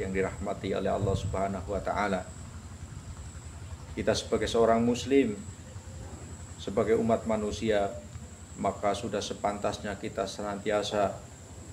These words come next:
mengucapkan rasa syukur kita kepada Allah Subhanahu wa taala, Tuhan yang Maha Esa, yang telah melimpahkan berbagai macam kenikmatan, berbagai macam anugerah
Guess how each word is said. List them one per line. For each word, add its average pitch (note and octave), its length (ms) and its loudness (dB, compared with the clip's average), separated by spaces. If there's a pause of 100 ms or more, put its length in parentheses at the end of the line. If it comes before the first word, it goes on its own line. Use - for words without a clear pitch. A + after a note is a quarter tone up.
(120)
mengucapkan G#2+ 560 2
rasa A2+ 320 4
syukur C3 400 0
kita C3+ 320 4
kepada A2+ 400 2
Allah G2+ 320 2
Subhanahu G#2 560 -2
wa G2 160 2
taala, G#2 400 2
Tuhan A2 320 0
yang G#2 160 0
Maha G2 320 -2
Esa, G2+ 400 -6 (800)
yang G2+ 240 -2
telah G#2+ 320 2
melimpahkan G#2+ 960 0 (560)
berbagai A2 560 2
macam A2 480 2
kenikmatan, G3 880 2 (400)
berbagai A2+ 420 4
macam G#2+ 460 2
anugerah A2 500 2